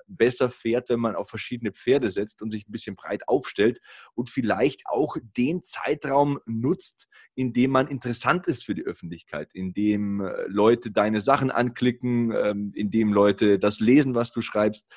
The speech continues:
Ich denke, da ist jedem, ist, ist jedem, äh,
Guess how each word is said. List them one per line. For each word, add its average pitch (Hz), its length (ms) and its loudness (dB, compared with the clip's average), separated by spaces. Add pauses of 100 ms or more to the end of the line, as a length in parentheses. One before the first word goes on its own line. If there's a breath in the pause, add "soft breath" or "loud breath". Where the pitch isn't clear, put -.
(320 loud breath)
Ich 101 120 -18
denke, 127 360 4
da 110 220 2
ist - 420 -4
jedem, 123 240 2 (180)
ist, - 200 -10
ist - 280 -8
jedem, 139 600 4
äh, - 40 -8